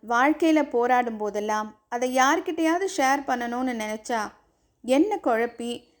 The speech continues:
எனக்கு தேவையில்லாத, எனக்கு ஒத்து வராத முடிவுகளை எடுக்கிறவங்க கிட்ட நிச்சயமா ஷேர் பண்ண மாட்டேன். அவங்கள விட்டு ஒதுங்கியே இருப்பேன்.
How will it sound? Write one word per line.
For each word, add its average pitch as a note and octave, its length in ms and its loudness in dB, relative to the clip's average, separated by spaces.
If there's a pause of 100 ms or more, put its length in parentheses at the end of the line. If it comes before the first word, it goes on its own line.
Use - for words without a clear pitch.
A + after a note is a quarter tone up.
எனக்கு D4+ 400 0
தேவையில்லாத, A#3+ 1120 0
எனக்கு D4 400 0
ஒத்து B3+ 300 0
வராத C4 380 2
முடிவுகளை A3+ 520 -4
எடுக்கிறவங்க A#3 760 -2
கிட்ட G3+ 460 -4 (340)
நிச்சயமா D4 640 0
ஷேர் G#3+ 220 2
பண்ண G3 220 -8
மாட்டேன். F#3 360 -10 (1120)
அவங்கள D#4+ 500 4
விட்டு B3+ 440 -2
ஒதுங்கியே C4+ 540 0
இருப்பேன். A3 380 -4